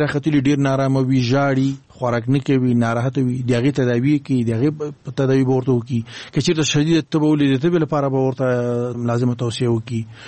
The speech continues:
او د وړاندې تلو نه به مخنیوی وشي. خدای نخواسته، مثلا ماشوم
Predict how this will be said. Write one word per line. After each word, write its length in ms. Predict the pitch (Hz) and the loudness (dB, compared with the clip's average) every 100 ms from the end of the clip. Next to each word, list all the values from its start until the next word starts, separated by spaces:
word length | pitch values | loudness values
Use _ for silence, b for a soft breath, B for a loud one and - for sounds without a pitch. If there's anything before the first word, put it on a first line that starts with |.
| B B - | B B 0
او 260 | 147 165 | 2 2
د 80 | 143 156 147 - 156 | 2 2 2 -4 -4
وړاندې 480 | 165 156 175 156 160 | 0 2 2 2 2
تلو 180 | 226 | 2
نه 140 | 208 143 | 4 2
به 100 | 135 | 2
مخنیوی 440 | 127 131 135 143 | 0 2 2 2
وشي. 180 | 120 123 | 0 -4
خدای 200 | 135 180 | -2 0
نخواسته، 360 | 185 180 170 175 | 0 0 0 0
مثلا 300 | 170 165 160 | 0 2 2
ماشوم 420 | 151 139 180 | 2 2 2